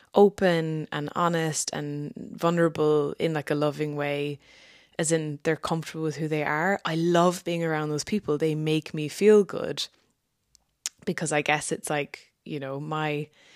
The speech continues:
my soul or my spirit or, or however you wanna call it, like, recognizes that in this other person. And it's like, "Yeah, that's who we are too. And they're, you know, they feel good to be by themselves. Let's learn from them," you know?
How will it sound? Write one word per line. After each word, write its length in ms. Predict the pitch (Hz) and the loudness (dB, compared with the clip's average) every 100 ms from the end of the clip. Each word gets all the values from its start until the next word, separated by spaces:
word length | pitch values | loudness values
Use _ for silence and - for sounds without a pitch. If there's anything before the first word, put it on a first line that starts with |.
| - - _ _ | -20 -20 _ _
my 100 | 160 | 0
soul 520 | 156 - 143 147 151 | 2 2 4 4 4
or 120 | 156 147 | 2 -2
my 140 | 147 | -4
spirit 580 | 151 - 143 147 147 - | -4 -2 -2 -2 -4 -4
or, 160 | 151 | -6
or 240 | 147 147 147 | -4 -4 -4
however 340 | 143 143 143 | -2 -4 -2
you 100 | 151 | -4
wanna 160 | 147 147 | -6 -8
call 280 | - 143 147 | -6 -4 -2
it, 140 | 143 | -4
like, 240 | - 139 - | -6 -10 -10
recognizes 1120 | 151 151 - 160 147 139 139 139 139 147 - - _ _ _ _ _ | -6 -4 -4 -8 -8 -6 -8 -8 -8 -8 -8 -12 _ _ _ _ _
that 200 | 147 143 - - | -6 -6 -8 -6
in 220 | 165 165 | -4 -2
this 180 | 151 - | -4 -6
other 220 | - 143 | -10 -10
person. 680 | - 240 - - 135 135 131 - - - - - _ _ | -2 -2 0 -6 -6 -8 -10 -18 -20 -20 -20 -20 _ _
And 120 | 156 | -8
it's 120 | 151 190 | -6 -6
like, 260 | 190 - | -6 -4
"Yeah, 260 | 330 359 277 | -2 0 -2
that's 260 | 262 370 - | -2 -2 0
who 160 | 349 320 | 2 4
we 160 | 320 | 4
are 140 | 330 277 | 2 0
too. 400 | - 370 349 262 | 2 4 6 4
And 200 | 220 226 | 2 2
they're, 200 | 302 320 _ _ - | 0 -2 _ _ -4
you 80 | |
know, 180 | 226 208 | -2 -2
they 140 | - 294 | -2 -2
feel 200 | - 262 | 0 -2
good 240 | 226 262 | 0 -2
to 100 | - | -2
be 140 | - 254 | -2 2
by 160 | 247 | 2
themselves. 420 | 208 202 190 175 196 | 2 0 0 0 -2
Let's 180 | 254 | -6
learn 280 | 196 196 220 | -2 0 0
from 180 | 214 165 | -2 -4
them," 260 | 156 147 156 | -4 -4 -6
you 100 | 156 | 2
know? 160 | 165 | 4